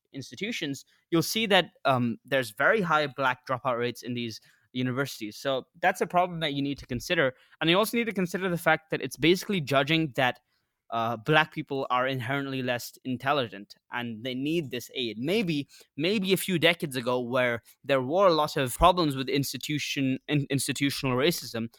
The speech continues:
maybe things like thi-, this would have made some kind of sense, even though it might have not been the most effective way to go about it. Maybe it, it,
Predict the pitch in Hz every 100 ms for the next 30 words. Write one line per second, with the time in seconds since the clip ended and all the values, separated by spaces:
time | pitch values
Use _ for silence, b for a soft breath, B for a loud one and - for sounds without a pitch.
0 | b - 151 180 202 185 190 180 160 165
1 | - 151 170 - 151 147 175 156 156 156
2 | 127 - - 165 190 208 202 196 - 202
3 | 208 - b b b _ 165 165 165 160
4 | 160 151 151 160 143 147 - 147 139 131
5 | 131 131 135 143 139 143 131 143 131 143
6 | 143 143 151 - b b - 165 190 185
7 | 185 _ - 160 - 123